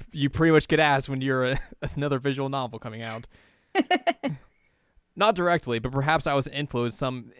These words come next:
Speaker 1: influenced some in the sense that Phoenix Wright allowed Japanese gamers to rediscover how fun an adventure game can be. I can see that.
Speaker 2: Yeah, it makes sense.
Speaker 1: 'Cause, I mean, I guess, like, we don't think of them as adventure games, but they,
Speaker 2: N-, no,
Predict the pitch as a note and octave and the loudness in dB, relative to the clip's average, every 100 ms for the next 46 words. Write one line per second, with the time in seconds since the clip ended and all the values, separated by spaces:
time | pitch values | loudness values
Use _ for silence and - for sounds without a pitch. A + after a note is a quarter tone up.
0 | - _ _ D#3 F3 F3+ D3+ E3 D#3 B2+ | -20 _ _ -8 -4 -4 -2 -2 -2 -4
1 | - D3+ A#2 A#2 - C#3 A#2+ C3 B2 A#2+ | -4 -6 -6 -6 -6 -6 -4 -2 -2 -2
2 | A#2+ A#2+ A#2 A#2+ A2 A#2 A2 A2 - F#3+ | -4 -2 -2 -4 -6 -6 -6 -8 -6 -4
3 | G3 F3+ E3 D3+ D3+ D3+ D3 D3+ D3+ G3 | -2 -2 0 0 0 -2 -2 -4 -4 -4
4 | B2 G#2+ G2 A2 G2+ F2 G2 _ _ _ | -6 -10 -12 -14 -14 -14 -18 _ _ _
5 | _ _ _ _ _ _ _ _ _ _ | _ _ _ _ _ _ _ _ _ _
6 | _ _ _ _ _ _ _ D#3 G#2 F#2+ | _ _ _ _ _ _ _ -16 -14 -14
7 | G2+ A2+ - _ _ _ _ _ B3+ C#4 | -14 -14 -16 _ _ _ _ _ -4 -2
8 | B3 B3 _ - A3+ G#3 F#3+ F#3+ G3+ - | -2 -4 _ -10 -8 -8 -10 -10 -10 -14
9 | - _ _ _ _ _ _ _ _ _ | -16 _ _ _ _ _ _ _ _ _
10 | _ _ _ - E3 G3+ G3+ G3 F3+ D#3+ | _ _ _ -4 0 2 2 0 0 -2
11 | C3+ - C#3 D3+ D3+ - D#3+ A#2 A2 A2 | -4 -10 -4 -2 -2 -2 -4 -4 -6 -8
12 | A2 G#2 B2+ A#2+ A2 G2 G2 A2 - - | -10 -10 -8 -8 -8 -10 -12 -14 -16 -16
13 | - - _ _ _ - A3 G#3 G3 F3 | -14 -16 _ _ _ -6 -4 -2 0 0